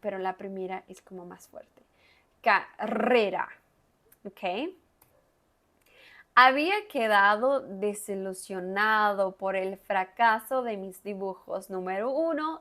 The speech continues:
y número dos. Vamos allá de la palabra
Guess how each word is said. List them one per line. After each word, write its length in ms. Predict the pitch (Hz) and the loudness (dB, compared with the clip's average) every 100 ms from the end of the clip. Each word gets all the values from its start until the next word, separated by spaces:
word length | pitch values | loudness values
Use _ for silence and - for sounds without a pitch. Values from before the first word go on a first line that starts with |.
| _ | _
y 140 | 202 196 | -12 -10
número 680 | 190 180 180 175 175 180 | -8 -8 -8 -8 -8 -8
dos. 540 | 180 180 - - - - _ _ _ _ _ _ _ _ _ - - - | -8 -10 -12 -20 -20 -20 _ _ _ _ _ _ _ _ _ -20 -20 -10
Vamos 320 | 208 214 220 | -6 -4 2
allá 240 | 233 226 220 | 4 4 4
de 60 | |
la 160 | 226 226 | 2 2
palabra 460 | 220 214 233 262 | 4 4 4 2